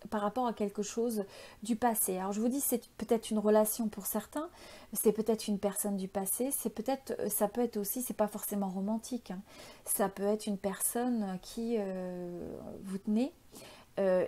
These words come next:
et où il y a eu un petit peu une forme d'effritement au niveau de la relation, où vous avez l'impression d'avoir perdu la relation, la connexion. Et pour d'autres, ça peut être aussi, euh, par rapport même, euh, voire même à un contrat, hein. Ça peut être un contrat de travail, un travail que vous avez perdu.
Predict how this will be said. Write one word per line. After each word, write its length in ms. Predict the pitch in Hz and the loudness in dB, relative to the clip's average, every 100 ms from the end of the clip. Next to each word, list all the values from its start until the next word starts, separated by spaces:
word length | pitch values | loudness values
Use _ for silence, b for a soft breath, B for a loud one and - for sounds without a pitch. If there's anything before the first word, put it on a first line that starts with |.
| - | 4
et 300 | 214 214 208 | 4 6 4
où 180 | 185 190 | 2 2
il 80 | |
y 60 | 190 | 2
a 100 | 185 | 4
eu 140 | 214 | 4
un 100 | 233 | 2
petit 220 | 190 - 190 | 0 -4 -4
peu 120 | 233 | 0
une 120 | 220 | 0
forme 260 | - 214 208 | 0 0 2
d'effritement 640 | 202 - 202 - 214 240 214 | 2 0 -6 -2 -2 -2 -2
au 60 | |
niveau 280 | 202 196 208 | 0 0 0
de 40 | |
la 80 | 208 | 0
relation, 520 | 185 196 190 - 214 | 0 -2 -2 -4 -2
où 40 | 233 | -2
vous 140 | 190 | -2
avez 140 | 190 185 | -4 -4
l'impression 440 | 180 190 185 233 | -4 -6 -4 -2
d'avoir 400 | 214 190 196 196 | -2 -2 -4 -6
perdu 520 | - 196 185 185 226 - B B - | -6 -6 -2 -2 -2 -4 B B -4
la 140 | 190 | -2
relation, 480 | 180 185 185 - 208 | 0 0 0 0 2
la 140 | 214 208 | 2 2
connexion. 520 | 196 185 - 262 302 B B B | -2 -2 0 0 0 B B B
Et 100 | 233 | 2
pour 200 | 214 226 | 2 2
d'autres, 320 | 226 330 - - | 4 4 2 -2
ça 220 | - 220 | 2 2
peut 160 | 208 220 | 4 4
être 240 | 269 - - | 4 2 2
aussi, 520 | 220 214 - 269 302 - | 2 2 2 0 0 0
euh, 360 | 202 196 196 196 190 - | 0 2 2 0 -2 0
par 120 | 202 | 4
rapport 360 | 202 196 262 254 | 4 4 2 4
même, 280 | 214 208 | 4 4
euh, 180 | 185 185 | 0 -2
voire 220 | 175 190 | -2 -2
même 220 | 202 262 226 | 0 2 2
à 60 | |
un 100 | 196 | -2
contrat, 520 | 185 233 226 - 226 208 | -4 -6 -6 -6 -6 -6
hein. 80 | 190 | -8
Ça 140 | 196 | -8
peut 140 | 190 190 | -6 -6
être 120 | 185 | -6
un 100 | 185 | -8
contrat 320 | - 190 - | -6 -6 -6
de 60 | 196 | -8
travail, 420 | - 202 214 233 | -4 0 0 0
un 80 | 185 | -4
travail 300 | - 190 196 | -6 -4 -4
que 100 | 196 | -4
vous 160 | 180 180 | -4 -2
avez 140 | 185 | -2
perdu. 400 | 180 180 185 247 | -4 -4 -2 -2